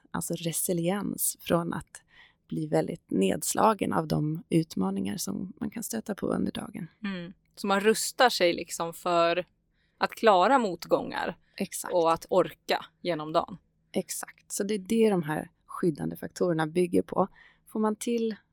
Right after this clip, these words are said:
Speaker 1: eh, liksom schyssta förutsättningar i dem så har man just som du säger rustat sig och byggt som en, en känslomässig buffert för att orka ta sig igenom de utmaningar som, som livet kommer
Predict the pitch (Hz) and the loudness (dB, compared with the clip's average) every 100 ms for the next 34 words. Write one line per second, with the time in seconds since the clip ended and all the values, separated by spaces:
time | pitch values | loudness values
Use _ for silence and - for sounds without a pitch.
0 | _ - 175 165 175 - _ _ _ _ | _ -6 -4 -4 -6 -12 _ _ _ _
1 | - - - - 180 - 175 170 160 180 | -12 -6 -4 -2 -2 -2 2 4 2 -2
2 | - 180 170 160 - - - _ _ _ | -2 0 2 2 0 -2 -4 _ _ _
3 | - 233 170 156 156 165 - - - 185 | 0 2 4 2 2 0 -2 -4 -4 -4
4 | - - - _ 202 226 190 - - 185 | -4 -6 -8 _ 2 4 4 0 -2 -2
5 | - - - - 190 180 175 - - 165 | -2 -6 -6 -4 -2 0 -2 -4 -4 -2
6 | 170 - _ _ - 214 - 185 - 156 | -2 -4 _ _ -4 -2 0 -2 -2 -4
7 | 156 - 165 _ - 196 202 - - - | -2 -4 -8 _ 4 4 4 0 -14 -10
8 | - - - - 180 151 - - 226 165 | -6 -6 -4 4 6 6 2 0 2 2
9 | - _ _ _ _ _ - 170 - 165 | -2 _ _ _ _ _ -2 0 0 0
10 | 156 151 - 170 - - 165 - 165 160 | -2 -4 -4 -2 0 2 0 0 0 0
11 | 190 190 240 - - 196 165 156 156 - | -2 -2 -2 -2 0 2 2 2 -4 4
12 | 247 262 208 190 175 | 4 6 2 -2 -6